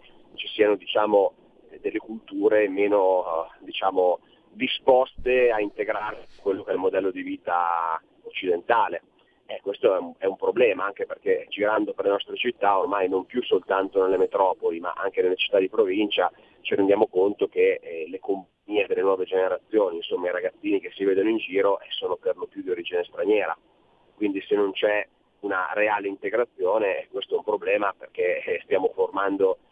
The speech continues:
questi sono i cittadini di domani, sono quelli che un domani avranno in mano il paese. E quindi il problema, il problema di integrazione culturale c'è, E, ripeto, è chiaro che questo non si può affrontare con un decreto legge,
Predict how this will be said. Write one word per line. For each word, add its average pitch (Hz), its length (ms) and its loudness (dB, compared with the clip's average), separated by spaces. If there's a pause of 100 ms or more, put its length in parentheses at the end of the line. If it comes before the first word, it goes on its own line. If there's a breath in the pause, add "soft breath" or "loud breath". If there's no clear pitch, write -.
(140 soft breath)
questi 110 220 -6
sono 104 160 2
i - 20 -6
cittadini 95 400 0
di 90 60 2
domani, 90 500 0
sono 87 240 -6
quelli 92 260 -2
che - 220 0
un 92 160 -6
domani 95 440 0
avranno 87 260 -2
in 87 60 -4
mano 85 180 -4
il 82 60 -10
paese. 92 480 0 (480)
E - 180 -20
quindi 101 320 0
il 95 80 -6
problema, 87 760 -2
il 87 80 -16
problema 98 240 0
di 95 120 -4
integrazione 92 640 -2
culturale 98 500 -2
c'è, 113 400 0 (400)
E, 73 760 -4
ripeto, - 720 -4
è - 20 -16
chiaro 98 260 0
che 95 60 -16
questo - 300 -4
non 92 100 0
si - 120 -8
può 85 120 -2
affrontare 85 400 -4
con 87 140 0
un 85 80 -2
decreto 78 340 -4
legge, 78 380 -2